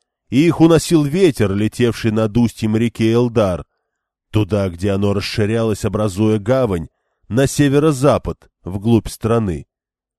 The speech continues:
Сидя, скрестив ноги на верхушке огромного,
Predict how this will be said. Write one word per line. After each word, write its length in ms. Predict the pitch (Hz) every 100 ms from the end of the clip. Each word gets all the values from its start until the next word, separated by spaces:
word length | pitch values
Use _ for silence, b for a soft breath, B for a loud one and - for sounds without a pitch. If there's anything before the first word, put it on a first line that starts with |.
| _ _ _ _ _ _
Сидя, 440 | - - 139 131 127
скрестив 560 | - 131 113 131 -
ноги 360 | 131 131 123 120
на 100 | 120
верхушке 680 | 120 123 - 127 113 - 113
огромного, 800 | 104 117 151 139 95 80 76